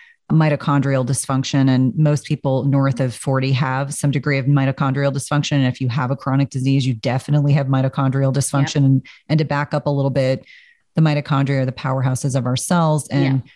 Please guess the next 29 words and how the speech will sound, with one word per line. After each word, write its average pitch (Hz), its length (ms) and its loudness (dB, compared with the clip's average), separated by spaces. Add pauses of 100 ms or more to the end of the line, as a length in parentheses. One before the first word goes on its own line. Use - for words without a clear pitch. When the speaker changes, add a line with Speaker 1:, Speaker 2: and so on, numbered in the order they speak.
(100)
Speaker 1:
you 160 80 2
know, 151 60 4
we're 147 140 0
really 156 240 0
speaking 143 500 -2
down 127 360 2
to 127 500 0
each 147 340 -2
individual 127 500 0
cell. 123 460 -2
If 131 220 -2
it's 131 200 -6
not 127 460 0
properly 135 540 -2
generating 123 640 0
the 120 80 0
right 120 140 0
amount 117 220 0
of 113 160 -6
energy 165 600 2
through 143 160 -2
the 127 80 -6
right 113 260 -4
pathway, 147 580 -2
which 127 200 -2
out, 127 180 0
without 151 260 0
getting 160 200 4
super 127 520 -2